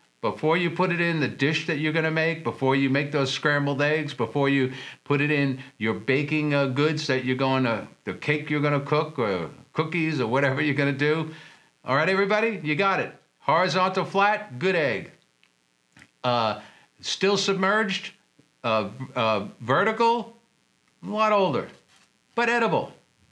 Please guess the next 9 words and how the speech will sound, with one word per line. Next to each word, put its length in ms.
Less 320
nutrition. 560
Bad 280
egg 360
floats 360
right 240
to 100
the 100
top. 420